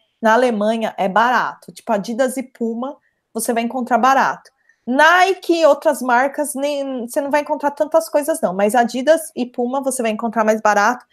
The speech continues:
Eu não sei se lá tem outlet ou não. Eu sei que o outlet ficava perto de Nuremberg, onde eu morava,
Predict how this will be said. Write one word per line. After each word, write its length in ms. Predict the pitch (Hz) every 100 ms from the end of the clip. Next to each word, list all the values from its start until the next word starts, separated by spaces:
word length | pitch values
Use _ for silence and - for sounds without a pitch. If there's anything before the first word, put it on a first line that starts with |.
| - - -
Eu 160 | 277 349
não 100 | 480
sei 220 | 466 415
se 100 | 370
lá 180 | 302 269
tem 180 | 302 294
outlet 680 | 254 254 240 196 220 - 277
ou 60 |
não. 360 | 269 226 247 - _ _ _ _ _ _ _ -
Eu 120 | 233
sei 180 | 311 277
que 80 |
o 60 | 294
outlet 460 | 277 285 262 262 -
ficava 340 | - 277 254
perto 420 | 262 262 254 254
de 120 | 233 247
Nuremberg, 540 | 240 247 269 269 269
onde 120 | 262
eu 60 | 240
morava, 560 | 214 196 196 240 311